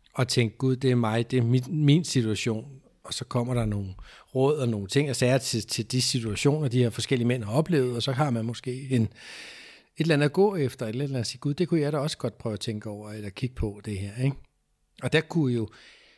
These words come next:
kvinder jo også sagtens sætte sig ind i den historie.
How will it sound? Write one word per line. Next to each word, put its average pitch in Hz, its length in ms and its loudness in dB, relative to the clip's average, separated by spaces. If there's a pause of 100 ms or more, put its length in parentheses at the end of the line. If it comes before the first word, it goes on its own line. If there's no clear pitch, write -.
(160)
kvinder 131 280 2
jo 113 120 0
også 131 200 0
sagtens 104 320 -2
sætte 107 240 -4
sig 120 140 -8
ind 156 220 -4
i 165 80 -4
den 117 180 -6
historie. 107 520 -8